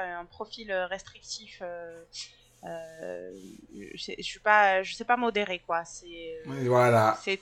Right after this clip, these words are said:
Speaker 1: tout ou rien, quoi. C'est binaire.
Speaker 2: Voilà,
Speaker 1: <laughs>
Speaker 2: voilà, voilà. Écoute, on est des ordinateurs aussi, un peu.
Speaker 1: <laughs> C'est ça. Euh, j'avais une dernière ques-, euh, allez, une avant-dernière question.
Speaker 2: D'accord.
Speaker 1: Euh, est-ce que le fait de suivre cette diète,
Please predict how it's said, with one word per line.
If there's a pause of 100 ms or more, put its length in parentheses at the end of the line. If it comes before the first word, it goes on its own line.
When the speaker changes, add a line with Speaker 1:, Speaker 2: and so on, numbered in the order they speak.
Speaker 1:
tout
ou
rien,
quoi.
C'est
binaire.
Speaker 2:
Voilà,
Speaker 1:
<laughs>
Speaker 2:
voilà, (100)
voilà.
Écoute,
on
est
des
ordinateurs
aussi,
un (260)
peu.
Speaker 1:
<laughs>
C'est
ça. (1040)
Euh,
j'avais
une
dernière
ques-, (180)
euh,
allez,
une
avant-dernière
question. (680)
Speaker 2:
D'accord.
Speaker 1:
Euh, (120)
est-ce
que
le
fait
de
suivre
cette
diète,